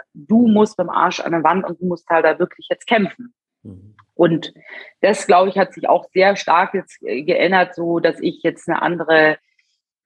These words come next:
Speaker 1: Einstellung auch dazu bekommen habe, was,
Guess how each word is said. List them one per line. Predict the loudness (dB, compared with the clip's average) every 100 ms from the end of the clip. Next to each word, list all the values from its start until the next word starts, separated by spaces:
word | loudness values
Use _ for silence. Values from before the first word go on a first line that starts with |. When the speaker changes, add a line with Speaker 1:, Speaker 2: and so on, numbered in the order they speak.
| _
Speaker 1:
Einstellung | 0 2 0 0 2 2 0
auch | 0 0 0 -4
dazu | -4 -4 -6
bekommen | -10 -4 -2 -2 -2
habe, | -2 -4 -10 -10 -14 -20 -20 -20 -20 -2
was, | -2 2